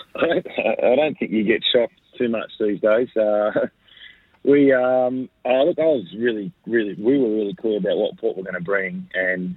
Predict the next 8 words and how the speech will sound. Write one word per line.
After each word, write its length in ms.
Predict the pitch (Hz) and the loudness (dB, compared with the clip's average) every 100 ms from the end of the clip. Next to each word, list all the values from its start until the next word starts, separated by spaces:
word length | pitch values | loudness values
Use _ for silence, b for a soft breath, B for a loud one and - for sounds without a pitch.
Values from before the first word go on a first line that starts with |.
| - | -8
um, 460 | 90 87 85 85 87 | -4 -2 -2 -6 -2
they 140 | 107 | 0
play, 280 | - 123 107 - - | 2 0 0 -4 -2
played 220 | 113 104 | 0 0
at 80 | 92 | -2
a 120 | 92 | -2
level 300 | 101 98 95 | -2 0 -2
that, 500 | 92 - 98 95 | -4 -4 -4 -4